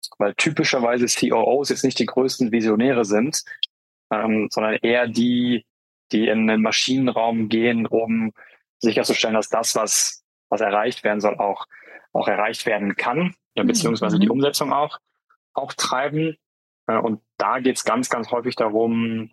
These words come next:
Speaker 1: A, ein Sparringspartner zu sein für den C E O, um auch realistisch zu, oder einschätzen zu können, wie lange braucht man denn dafür, um sich dann aber wieder im Detail darüber zu streiten, ob man nicht auch aus der C-E-O-Brille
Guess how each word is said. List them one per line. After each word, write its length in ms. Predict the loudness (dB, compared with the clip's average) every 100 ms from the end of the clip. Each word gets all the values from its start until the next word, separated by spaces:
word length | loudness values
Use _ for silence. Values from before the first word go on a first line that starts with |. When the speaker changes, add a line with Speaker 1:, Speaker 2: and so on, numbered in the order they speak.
| -6
Speaker 1:
A, 220 | -2 0
ein 180 | 0 -2
Sparringspartner 760 | -2 -2 -2 -2 -4 -4 -4
zu 120 | -2 0
sein 300 | 0 0 -2
für 180 | 0
den 140 | 0 0
C 180 | -2 -4
E 180 | 0
O, 360 | 2 2 2 0 -4
um 200 | -4 -2
auch 200 | -2 0
realistisch 1000 | 2 2 2 2 0 0 -2 0 0 -2 _ _ _ _ _ _ _ -8
zu, 680 | -2 2 2 2 2 0 -2 _ -4
oder 200 | -2 0
einschätzen 400 | -2 -4 -2 -2
zu 160 | 0
können, 160 | 0 0
wie 60 |
lange 180 | 0 0
braucht 260 | 0 -2 0
man 140 | 0
denn 100 | 0
dafür, 460 | 0 -2 -2 -2 -4 _ _ -20 -20 _
um 160 | -4
sich 140 | 0 0
dann 160 | 0
aber 180 | 2 2
wieder 240 | 2 2 2
im 140 | 0
Detail 300 | 0 0 0
darüber 260 | 2 0 -2
zu 100 | -2
streiten, 640 | -2 0 0 0 -2 -2
ob 180 | -2 -2
man 160 | 0
nicht 180 | 0 -2
auch 140 | -2
aus 160 | -2 -2
der 80 | -4
C-E-O-Brille 800 | -2 -2 0 0 2 2 2